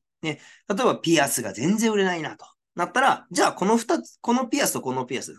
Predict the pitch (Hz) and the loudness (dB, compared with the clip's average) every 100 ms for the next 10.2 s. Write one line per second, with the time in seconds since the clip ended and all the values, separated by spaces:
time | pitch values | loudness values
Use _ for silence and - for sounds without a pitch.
0 | _ - - 285 311 359 220 240 - 285 | _ -8 -2 0 2 2 2 0 -2 0
1 | 127 113 - 113 107 - - _ - _ | 0 0 -2 -2 -2 -4 -14 _ -20 _
2 | _ - 139 - - - - 339 320 131 | _ -6 -6 -6 -20 -6 2 4 4 0
3 | 117 165 135 117 104 - 147 123 202 165 | 2 2 2 0 -4 -4 -4 0 2 2
4 | 139 151 269 370 147 123 196 - - 165 | 2 0 4 4 2 -4 -4 -6 -8 -6
5 | 135 - - _ _ _ _ 196 180 - | -6 -8 -14 _ _ _ _ -2 -2 -2
6 | 170 175 196 143 123 113 101 185 - - | -6 -4 -4 -4 -6 -6 -4 -4 -4 -10
7 | - _ _ 202 160 131 - 131 117 - | -20 _ _ -2 -2 -2 -4 -2 -2 -4
8 | 110 110 127 135 123 98 - 117 - 240 | -10 -8 -6 -6 -4 -6 -6 -2 0 0
9 | - 262 381 - 135 - 117 92 - - | -2 -2 -2 -2 -8 -8 -10 -10 -12 -16
10 | - - | -18 -20